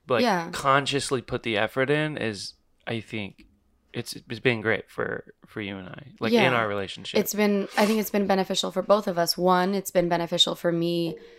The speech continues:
Speaker 2: to be better at receiving your touch when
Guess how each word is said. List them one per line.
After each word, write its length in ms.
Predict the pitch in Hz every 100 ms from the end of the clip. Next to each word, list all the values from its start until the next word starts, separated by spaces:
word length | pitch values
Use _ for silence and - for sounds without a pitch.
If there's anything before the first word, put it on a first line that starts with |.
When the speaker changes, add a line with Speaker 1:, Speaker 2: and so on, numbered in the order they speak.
| -
Speaker 2:
to 120 | - 180
be 160 | 180
better 320 | 175 170 170
at 200 | 175 180
receiving 680 | 170 156 - 220 190 165 160 -
your 180 | 170 156
touch 500 | 156 156 - - - - _ _ _ _
when 560 | 165 165 160 156 156